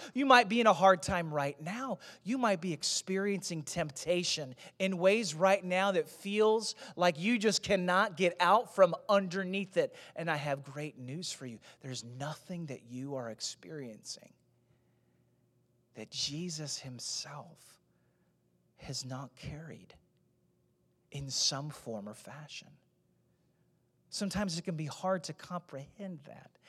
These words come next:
as if, d-, does Jesus really understand what I'm going through? He does. He understands what it's like to be rejected, to be lonely. He understands what it's like to need to encourage himself because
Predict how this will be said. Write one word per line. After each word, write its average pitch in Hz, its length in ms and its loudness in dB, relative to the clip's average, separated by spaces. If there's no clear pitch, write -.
as 160 200 -2
if, 160 260 -4
d-, 165 180 -14
does 160 160 -6
Jesus 175 320 -6
really 175 360 -6
understand 139 640 -8
what 123 160 -8
I'm 113 180 -8
going 123 340 -8
through? 95 240 -16
He 104 160 -16
does. 95 580 -14
He 123 200 -10
understands 160 540 -8
what 131 140 -8
it's - 160 -8
like 113 180 -6
to 117 80 -18
be 117 240 -10
rejected, - 720 -14
to - 120 -8
be 123 160 -6
lonely. 104 680 -6
He 139 180 -4
understands 170 500 -2
what 143 100 -2
it's 135 180 -6
like 135 160 -2
to - 100 -8
need 143 200 -4
to 131 120 -10
encourage 156 520 -4
himself 120 440 -4
because 127 360 -6